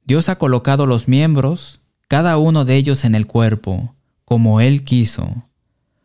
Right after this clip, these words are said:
Porque si todos fueran un solo miembro, ¿dónde estaría el cuerpo? Pero ahora son muchos los miembros, pero el cuerpo es uno solo".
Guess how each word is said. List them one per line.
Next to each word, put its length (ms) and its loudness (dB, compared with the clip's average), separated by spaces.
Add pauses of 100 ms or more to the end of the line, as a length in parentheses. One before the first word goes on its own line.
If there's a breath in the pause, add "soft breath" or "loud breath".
(140)
Porque 280 0
si 140 -2
todos 300 -2
fueran 460 -2
un 260 2
solo 280 0
miembro, 720 0 (600)
¿dónde 480 0
estaría 440 0
el 120 -2
cuerpo? 680 -4 (600)
Pero 240 0
ahora 640 0 (300)
son 260 0
muchos 420 2
los 180 -2
miembros, 840 0 (400)
pero 180 0
el 140 0
cuerpo 760 -2 (340)
es 280 -2
uno 360 2
solo". 600 -4